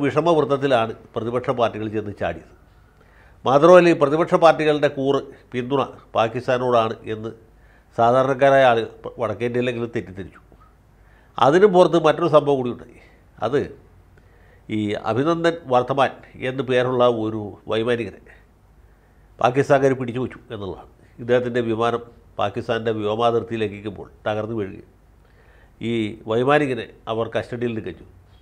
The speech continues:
അതൊക്കെ സാധാരണ സംഭവമാണ്. എത്ര കരസേനക്കാരെ പാകിസ്ഥാൻകാർ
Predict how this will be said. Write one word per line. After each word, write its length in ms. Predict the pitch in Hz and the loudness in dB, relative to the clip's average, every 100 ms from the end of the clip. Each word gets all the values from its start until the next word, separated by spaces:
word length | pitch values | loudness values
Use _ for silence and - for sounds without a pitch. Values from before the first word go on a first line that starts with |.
| - - - - - - - - - - | -20 -20 -20 -20 -20 -20 -20 -20 -20 -12
അതൊക്കെ 240 | 101 127 120 | -6 -2 4
സാധാരണ 380 | 120 127 139 151 127 | 6 8 6 6 2
സംഭവമാണ്. 400 | 123 127 117 - - - 117 | 2 2 0 -4 -14 -10 -6
എത്ര 140 | 113 127 120 | -2 0 4
കരസേനക്കാരെ 640 | 117 107 123 123 117 107 101 - - - - - | 2 2 0 0 0 -2 -6 -16 -20 -20 -10 -2
പാകിസ്ഥാൻകാർ 500 | 113 117 117 113 | -2 0 -2 -2